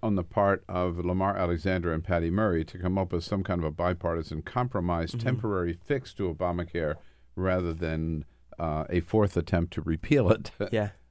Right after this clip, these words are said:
Speaker 1: Um, and it looked like it had maybe a little, um, life after Donald Trump said some good things about it,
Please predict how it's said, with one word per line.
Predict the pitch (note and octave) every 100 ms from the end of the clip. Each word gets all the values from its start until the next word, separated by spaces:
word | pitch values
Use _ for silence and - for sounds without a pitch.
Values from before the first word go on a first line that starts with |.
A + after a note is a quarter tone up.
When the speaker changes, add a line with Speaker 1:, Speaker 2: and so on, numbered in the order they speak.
| -
Speaker 1:
Um, | A2+ A2 A2 G#2 G2+ - - - -
and | A2 A#2+ A#2+ A#2+ - - - - - - - -
it | A#2+ B2
looked | C3+ F3 G#3
like | G3
it | E3 C#3
had | C#3 C3
maybe | A#2+ A#2 A#2 A2 A2
a | G#2
little, | A2 A#2 A#2+ A#2 G2+ - - - - -
um, | G2+ F#2+ F#2 D#2+ F2+ - - -
life | G#2 G#2 C3+ F3 - - -
after | G#2 G2+ A2 G#2+
Donald | G#2 F#2+ G2 G#2+
Trump | - B2
said | A2+ A2 G2
some | G#2
good | F#2+ G#2
things | G2+ D3 A#2+
about | F#2 E2+ F2
it, | F#2+